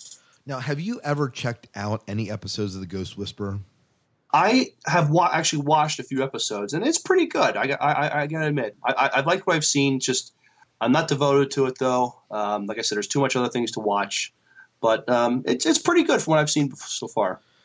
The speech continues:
Speaker 1: Yeah, and I have, I have never watched it, but there has to be a reason that C B S is keeping it around for a fifth season. So it means it's probably getting good enough ratings to be around, which means that it has enough of a following that people are into this sort of thing.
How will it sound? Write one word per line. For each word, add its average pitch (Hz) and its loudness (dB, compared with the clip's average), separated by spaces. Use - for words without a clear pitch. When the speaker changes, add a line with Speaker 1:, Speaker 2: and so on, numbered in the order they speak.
Speaker 1:
Yeah, 120 -6
and 123 -6
I 165 -2
have, 160 0
I 151 -2
have 151 2
never 110 0
watched 78 -10
it, 80 -12
but 123 -4
there 131 2
has 170 -2
to - -14
be 143 -2
a 123 0
reason 113 -2
that 98 -4
C - -6
B 101 -4
S 92 -6
is 87 -12
keeping 101 -8
it 90 -6
around 85 -8
for 78 -14
a 76 -16
fifth 80 -16
season. 67 -12
So 113 -4
it 113 0
means 120 0
it's 104 -12
probably 120 -2
getting 107 0
good 143 4
enough 147 2
ratings 104 0
to - -10
be 98 0
around, 90 -2
which 107 -6
means 110 0
that 107 -4
it 107 0
has 95 -6
enough 110 -2
of 120 -2
a 113 0
following 101 -2
that 101 -8
people 95 -8
are 113 -6
into 165 -6
this 78 -12
sort 55 -16
of - -20
thing. - -20